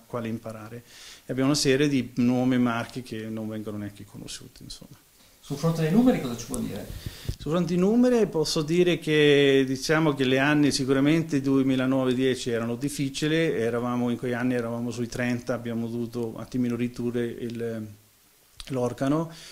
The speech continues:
Speaker 1: e poi lavorando, quello che ha salvato noi, o aiutato, è che noi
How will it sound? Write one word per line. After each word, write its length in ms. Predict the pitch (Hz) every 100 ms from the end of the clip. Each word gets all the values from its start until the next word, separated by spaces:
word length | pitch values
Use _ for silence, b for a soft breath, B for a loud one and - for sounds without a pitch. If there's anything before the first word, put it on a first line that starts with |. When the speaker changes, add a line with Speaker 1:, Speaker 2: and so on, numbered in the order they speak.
| B B B
Speaker 1:
e 220 | 120 120
poi 520 | 120 147 143 135 123
lavorando, 840 | 123 131 139 143 131 123 117 - -
quello 180 | 120 123
che 80 | 117
ha 40 |
salvato 380 | 135 127 123 123
noi, 300 | 147 185 156
o 100 | 107
aiutato, 600 | 107 110 147 151 156 143
è 120 | 117
che 280 | 117 120 120
noi 800 | 127 123 123 127 147 139 139